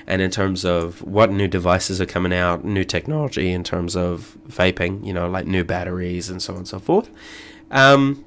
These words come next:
and we'll kinda go from there and see, see where this takes us. But hopefully you guys enjoyed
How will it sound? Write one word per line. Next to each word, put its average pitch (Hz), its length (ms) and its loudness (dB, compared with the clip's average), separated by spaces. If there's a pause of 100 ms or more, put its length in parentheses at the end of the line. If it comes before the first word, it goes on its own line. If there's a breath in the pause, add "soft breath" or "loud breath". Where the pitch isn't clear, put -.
(100)
and 127 200 6
we'll 127 100 4
kinda 127 260 6
go 120 160 6
from 120 220 2
there 131 220 4
and 98 140 0
see, 95 400 2
see 95 220 0
where 87 160 2
this 87 180 -2
takes 113 260 0
us. 85 160 -4
But - 200 -4
hopefully 135 340 2
you 85 60 0
guys 127 240 -2
enjoyed 95 420 -4